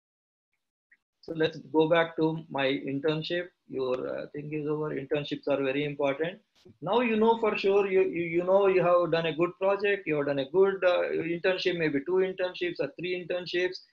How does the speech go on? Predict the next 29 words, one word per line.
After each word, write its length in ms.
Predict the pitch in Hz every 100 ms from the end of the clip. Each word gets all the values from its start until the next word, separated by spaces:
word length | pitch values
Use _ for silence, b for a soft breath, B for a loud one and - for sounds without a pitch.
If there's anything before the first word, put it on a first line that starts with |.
| b b _
Now 200 | 180 247
you 240 | 247 247
create 400 | - 190 196 214 208
a 180 | 180 180 -
resume, 560 | 131 131 143 165 190 277 - _ _ -
which 220 | 202 226
is 260 | 311 277 - 156
brief 300 | 160 254 285
and 200 | 254 254
concise. 460 | 202 156 156 143 123
Don't 380 | 180 226 247 233
put 260 | 208 214 214 - _ _
a 80 | 185
project 560 | 190 180 185 196 202 185
name. 220 | 175 175
Many, 280 | 165 175 196 147
many 220 | 180 214
people 260 | 196 202
make 220 | 185 180 185
a 60 |
mistake 420 | 165 160 185 185
of 260 | 185 175 170 _ _ _ _ _ - 139
writing 340 | 160 180 190
the 80 | 190
project 480 | 170 156 156 185 -
name 260 | 190 196
and 200 | 170 165
then 180 | 180 170
write 220 | 156 170